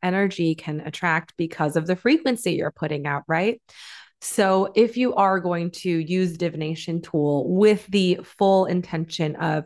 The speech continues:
asking a question, getting clear with spirit, or potentially wanting to just connect and ask who's there, I think you have to fully protect yourself before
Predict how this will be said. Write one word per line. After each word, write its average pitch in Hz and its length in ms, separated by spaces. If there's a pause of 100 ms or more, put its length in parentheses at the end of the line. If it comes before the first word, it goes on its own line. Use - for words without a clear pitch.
(460)
asking 175 460
a 160 80
question, 160 720
getting 185 300
clear 170 340
with 165 140
spirit, 156 580
or 190 140
potentially 196 680
wanting 160 600
to 151 420
just - 280
connect 151 440
and 156 120
ask 147 320
who's - 200
there, 160 420 (480)
I 196 140
think 220 280
you 202 120
have 165 340
to 160 280 (140)
fully 180 300
protect 165 460
yourself 147 360 (400)
before 143 480